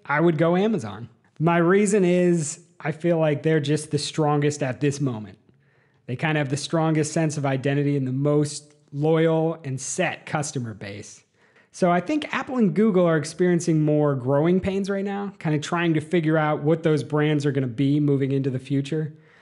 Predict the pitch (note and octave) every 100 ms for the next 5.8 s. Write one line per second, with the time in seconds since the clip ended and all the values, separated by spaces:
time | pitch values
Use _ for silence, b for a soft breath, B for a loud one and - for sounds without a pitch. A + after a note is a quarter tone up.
0 | b b G3+ A#3 B3 - - G#3+ A3 A#3
1 | A3 A3 G3 F3+ - F#3 E3 D3 C3 B2
2 | A2+ - B2+ D#3 F#3+ F#3 F3 E3+ D3 C3+
3 | - F3+ F3 - D3+ D#3 D3+ C#3 C3+ C3+
4 | C3+ B2+ B2 C#3+ C#3+ - - C#3+ D3 D#3
5 | D3+ B2+ C#3 C3 B2+ B2 B2